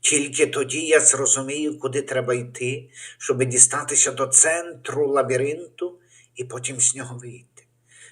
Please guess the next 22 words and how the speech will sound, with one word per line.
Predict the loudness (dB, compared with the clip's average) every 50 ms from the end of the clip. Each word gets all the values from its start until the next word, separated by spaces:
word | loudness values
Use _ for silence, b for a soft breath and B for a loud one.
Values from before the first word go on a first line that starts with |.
| b _
Це | -2 0 0 0
було | 0 -2 -8 -8 -8
не | -10 -10 -10
так | -10 -10 -10 -8 -6
легко, | -6 -4 -6 -6 -8 -8 -8 -8
як | -4 2 4
здавалося, | 4 4 4 2 -4 -12 -12 -14 -14 -8 -6 -4 -4 -4 -6 -12 _ B B B B B B B B
але | -4 -2 2 2 2
врешті-решт | 4 4 4 6 6 6 4 4 2 0 0 0 2 2 2 2 2 2 0 0 -2 -2
мені | -4 -4 -4 -4
вдалося | -4 -2 -2 -4 -2 -2 0 0 0 0
вибратися, | 0 -2 -2 -4 -2 0 -2 -2 -2 -2 -6 -4 -6 -8 -10 -14 _ b b b b b b b
інакше | -8 -6 -4 -2 -4 -4 -2 -2 -2 -2 -4 -6 -10 -14 -20 _ _ _ _ _ _ _ _ _ _ _ _ _ _ -8
ви | -8 -4
б | 2 4
зараз | 4 4 4 2 0 -2 -2 2
не | 2
слухали | 2 0 0 -2 -6 -6 -6 -6 -6 -8 -10 -14 -18 -20 -20 _ _ _ _ _ _ _ _ _
цього | 2 2 2 2 0 -6 -8 -10 -10 -12 -18 -20 b b b b b b b
запису. | 4 6 6 6 4 0 -8 -8 -4 -2 -2 -2 -2 -4 _ _ _ _ B B B B B B B -8
Багато | -4 -4 -4 -2 -2 -2 2
притч | 6 8 8 10 10 8 6 6 B